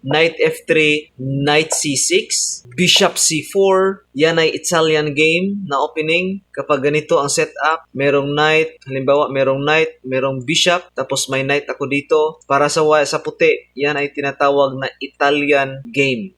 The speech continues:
Ako din po ay nag bishop C five, tapos nag C three siya. Tricky po itong C three. Tapos ako nag knight F six.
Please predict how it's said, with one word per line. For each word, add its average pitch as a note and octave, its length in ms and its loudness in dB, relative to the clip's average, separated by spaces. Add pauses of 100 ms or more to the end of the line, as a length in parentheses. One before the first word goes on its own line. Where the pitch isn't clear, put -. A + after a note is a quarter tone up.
(120)
Ako E3 240 -2
din D#3+ 320 -4
po F#3 160 4
ay E3+ 80 2
nag D3 240 -2
bishop E3+ 320 0
C D3 320 -4
five, F3+ 400 0
tapos E3+ 400 -2
nag D3 160 -2
C F3 400 -2
three D3+ 160 0
siya. F3+ 400 0
Tricky D3 480 -6
po D3+ 80 -2
itong D3 320 -4
C C#3+ 240 -6
three. D3+ 400 -4
Tapos D#3 320 -2
ako D#3+ 240 2
nag C#3+ 160 0
knight D3 320 0
F C3+ 160 -2
six. D3 240 -4